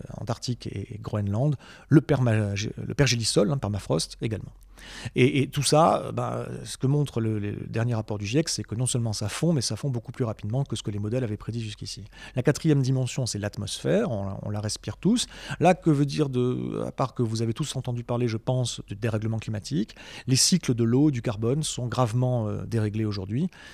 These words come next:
Ce sont des cycles essentiels à la vie, euh, pour toute la vie sur Terre. La, la, la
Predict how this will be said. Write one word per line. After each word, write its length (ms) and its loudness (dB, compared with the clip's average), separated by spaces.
Ce 80 -8
sont 120 -4
des 100 0
cycles 240 0
essentiels 340 -2
à 40 2
la 120 0
vie, 300 0
euh, 240 -2
pour 160 -10
toute 180 -4
la 80 2
vie 100 -4
sur 200 -6
Terre. 240 -2
La, 340 0
la, 140 -2
la 160 -4